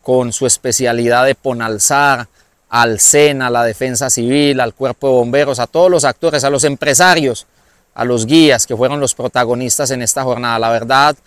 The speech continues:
eh, nos complace mucho como autoridad local poder ver que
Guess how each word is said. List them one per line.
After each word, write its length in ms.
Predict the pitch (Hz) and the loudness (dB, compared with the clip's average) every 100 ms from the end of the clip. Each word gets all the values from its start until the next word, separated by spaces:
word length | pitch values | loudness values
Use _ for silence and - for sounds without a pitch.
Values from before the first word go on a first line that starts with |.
| _ _ _ | _ _ _
eh, 160 | - 120 | -8 -6
nos 220 | 131 120 | -6 -4
complace 500 | 131 120 147 143 151 | -6 -2 0 2 2
mucho 540 | 160 175 151 165 156 143 _ _ _ _ | 2 0 2 0 0 -6 _ _ _ _
como 400 | - 135 127 127 | -2 -2 -2 -2
autoridad 640 | 123 127 - 131 127 127 135 | 0 -2 -2 -2 0 0 2
local 540 | 143 - 156 147 147 | 0 0 2 2 2
poder 400 | - 147 143 143 | -2 2 2 2
ver 280 | 139 147 135 | 2 0 0
que 420 | - 151 147 143 | 0 2 2 0